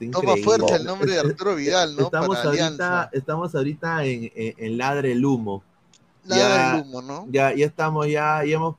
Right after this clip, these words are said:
Speaker 2: puesto el humo de Ignacio al Benfica, de las entradas de, de Cienciano, que le han subido el precio a los hinchas de la U, ciento veinte soles en Sur,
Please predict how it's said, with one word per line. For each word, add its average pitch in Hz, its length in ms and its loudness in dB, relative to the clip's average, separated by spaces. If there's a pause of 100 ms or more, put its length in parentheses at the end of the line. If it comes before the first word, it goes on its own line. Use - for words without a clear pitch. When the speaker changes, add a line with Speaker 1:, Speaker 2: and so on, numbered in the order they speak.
(120)
Speaker 2:
puesto 160 320 -2
el 151 120 0
humo 160 260 0
de 139 100 2
Ignacio 147 420 -4
al 147 80 0
Benfica, 180 920 -4 (140)
de 120 200 -2
las 120 220 -4
entradas 151 560 0
de, 113 460 0
de 110 180 -4
Cienciano, 156 680 -2
que 135 120 -2
le 143 80 2
han 156 80 -2
subido 156 220 0
el 147 100 0
precio 160 360 -2
a 147 40 0
los 123 180 -2
hinchas 151 280 -4
de 143 80 0
la 123 140 2
U, 151 200 0 (300)
ciento 170 640 2
veinte 151 360 0
soles 156 380 -4
en 117 160 -4
Sur, 151 400 -4